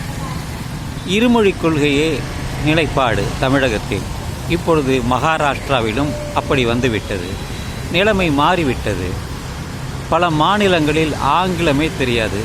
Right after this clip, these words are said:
தாய்மொழியும் மட்டுமே தெரியும். அதனால தான் அவர்கள் அங்கிருந்து புறப்பட்டு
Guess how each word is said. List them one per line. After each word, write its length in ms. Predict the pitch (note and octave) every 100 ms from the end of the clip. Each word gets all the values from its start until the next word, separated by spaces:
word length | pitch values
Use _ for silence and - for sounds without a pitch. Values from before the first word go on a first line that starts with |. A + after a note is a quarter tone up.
| A#2+ -
தாய்மொழியும் 760 | B2+ D#3 E3 D3+ C3 B2+ F3+ - - - - - - - -
மட்டுமே 520 | - C#3 - F#3 F#3 C#3+
தெரியும். 380 | C3+ A#2 G2+ F2+ F2 - - - - - - -
அதனால 400 | B2+ D#3 F3+ G3
தான் 160 | F#3 F3+
அவர்கள் 440 | D3+ C#3+ C3 B2+ A2 - -
அங்கிருந்து 540 | C3+ E3+ F3 E3 E3 D3+
புறப்பட்டு 680 | C#3+ C3 C3 - F#3 D#3